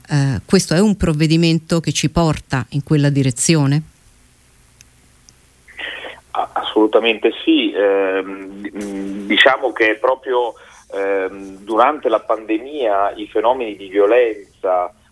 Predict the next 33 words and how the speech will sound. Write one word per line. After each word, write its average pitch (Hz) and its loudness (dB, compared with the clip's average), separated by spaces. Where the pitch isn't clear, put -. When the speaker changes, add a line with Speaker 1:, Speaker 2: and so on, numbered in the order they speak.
Speaker 2:
all'interno 104 0
e 95 -2
di 98 -2
abusi 110 0
all'interno 92 0
delle 95 0
mura 104 2
domestiche 104 -2
sono 98 -2
aumentate 95 0
Speaker 1:
Mm. 143 -4
Speaker 2:
esponenzialmente 92 -4
Speaker 1:
Mm. 90 -2
Speaker 2:
e - -2
questo 110 0
a 101 -8
danno 117 0
delle 104 -8
donne, 143 0
a 95 -4
danno, 104 -2
eh, 95 -6
anche 104 0
delle 101 0
persone 101 -6
L 95 -4
G 92 -8
B 92 -4
T. 170 2
Pensiamo 104 0
a 101 0
tanti 104 -4
ragazzi 113 0